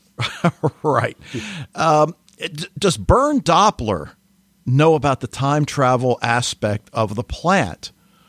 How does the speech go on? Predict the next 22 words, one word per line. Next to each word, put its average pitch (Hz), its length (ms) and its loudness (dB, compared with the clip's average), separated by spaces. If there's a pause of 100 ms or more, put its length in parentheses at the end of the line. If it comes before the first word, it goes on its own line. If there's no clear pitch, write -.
(260)
Or 135 460 2
is 135 260 -2
this 156 180 0
something 135 1040 2
that's 113 300 -2
still 131 720 2 (400)
relatively 113 840 0
new? 131 680 2
I 110 60 0
mean, 107 240 0
he 117 140 0 (680)
talks 127 300 2
about 117 240 0
Claudia's 120 480 2
responsibilities 113 840 -2
for 117 140 -6
the 95 80 -8
plant 120 500 -2 (720)
and 107 120 0
the 98 80 -2
town, 165 480 2
and, 120 300 -2